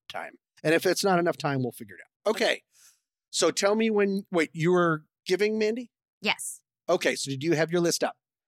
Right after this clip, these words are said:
Speaker 3: Yes.
Speaker 1: All right. And three, two, one, go.
Speaker 3: Mafia family horsehead.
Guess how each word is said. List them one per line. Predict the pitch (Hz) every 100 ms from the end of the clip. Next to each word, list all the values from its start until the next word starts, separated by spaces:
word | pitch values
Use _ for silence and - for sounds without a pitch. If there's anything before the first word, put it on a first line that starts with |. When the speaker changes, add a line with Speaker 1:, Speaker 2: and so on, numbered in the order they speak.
| -
Speaker 3:
Yes. | 214 - - - _ _ _ -
Speaker 1:
All | 113
right. | 151 135 _
And | 165 160 131 107 92 82 78 -
three, | 185 214 262 _ _ _ _ _ _
two, | - 185 135 _ _ _ -
one, | 143 151 -
go. | 240 269 _ _ _ _ _ _ _ _ _ _ _ _
Speaker 3:
Mafia | 196 208 233 - 269 262 269 285
family | - 226 208 185 180 170 165 175 -
horsehead. | 180 175 - 170 120